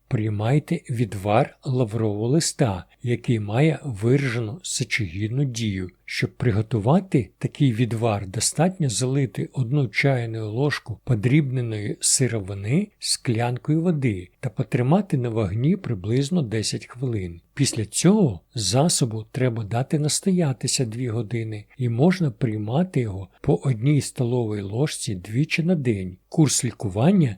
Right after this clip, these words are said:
до зняття набряків під наглядом лікаря. Використовується лавровий лист і при циститі. Лікування лавровим листом сечового міхура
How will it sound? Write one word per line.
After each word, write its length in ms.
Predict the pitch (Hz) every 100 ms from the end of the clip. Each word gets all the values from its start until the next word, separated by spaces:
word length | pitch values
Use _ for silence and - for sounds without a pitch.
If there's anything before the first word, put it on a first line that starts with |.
| -
до 180 | 131 127
зняття 540 | 117 120 117 - 147 175
набряків 720 | 170 123 101 110 - 107 - -
під 200 | 110 -
наглядом 600 | 110 120 131 139 165 180 -
лікаря. 560 | 120 107 - 104 98 - _ _ _ _ _ _ _ _ _ _ -
Використовується 960 | 113 - 120 107 - 123 160 156 - 135
лавровий 520 | 120 101 123 107 98
лист 360 | 98 143 - -
і 80 |
при 180 | 123 127
циститі. 840 | - 160 - - 143 110 - 92 -
Лікування 580 | 117 - 101 139 127 117
лавровим 560 | 110 107 139 117 104
листом 500 | 110 - - 143 135 -
сечового 600 | - 107 - 113 123 107
міхура 520 | 110 - 107 117